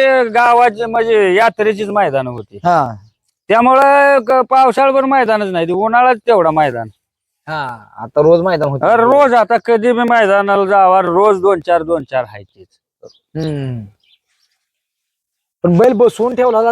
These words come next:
Speaker 2: म्हणजे कधी पण, आता पावसाळ्यात पहिले बसवून ठेवायचे बैल, पण ते बारा, दहा, दहा, बारा, बारा वर्ष बैल पळायचे कंटिन्यू. पण आता लोक काय करते, ते दोन, एक दिवसावर पण पळवणार आहे ती.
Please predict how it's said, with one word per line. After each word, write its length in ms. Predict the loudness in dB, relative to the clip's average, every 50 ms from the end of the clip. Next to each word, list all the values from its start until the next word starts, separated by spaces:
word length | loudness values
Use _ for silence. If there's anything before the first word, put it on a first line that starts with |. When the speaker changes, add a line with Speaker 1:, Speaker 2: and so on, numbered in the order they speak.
| -4 -6 -10
Speaker 2:
म्हणजे 400 | -18 -16 -14 -12 -10 -10 -10 -10 -6 -4
कधी 180 | -2 0 0
पण, 100 | 0 -2
आता 320 | -2 -2 -2 -2 -2 -2 -4
पावसाळ्यात 440 | -2 0 0 0 2 2 0 0
पहिले 200 | 0 0 0 0
बसवून 340 | 2 2 0 0 -2 -6 -10
ठेवायचे 320 | -10 -10 -10 -10 -8 -8 -6
बैल, 180 | -6 -6 -8 -10 _ _ _ _ _ _ _ -6
पण 80 | -4 -4
ते 40 | -4 -6 -8 _ _ _ -18 -16 -16 -14 _ -2
बारा, 340 | 0 2 2 2 2 0
दहा, 240 | 0 0 0 0 0
दहा, 240 | 0 0 -2 -2 -2 -4
बारा, 360 | -6 -6 -2 -2 0 0 0
बारा 180 | -2 0 0 2
वर्ष 220 | 0 0 -2 -4
बैल 160 | -4 -4 -4 -4 -4 -4
पळायचे 320 | -4 -4 -4 -6 -8 _ -4
कंटिन्यू. 400 | -4 -4 -2 -4 -6 -8 -8 -10 -20 _ _ _ _ _ _ _ _ _ -6
पण 80 | -2 0
आता 340 | 0 0 0 0 0 0
लोक 280 | 2 2 2 2 0 -2
काय 200 | -2 0 0 0
करते, 300 | 0 0 -2 -4 -4 -4
ते 80 | -4 -2
दोन, 320 | 0 0 -2 -2 -2 -4
एक 240 | 0 2 2 2 2
दिवसावर 480 | 0 -4 -4 -2 -2 -2 0 0 -2
पण 120 | -4 -2 0
पळवणार 280 | 0 2 2 0 0
आहे 140 | -2 -4 -4
ती. 200 | -6 -8 -16 -20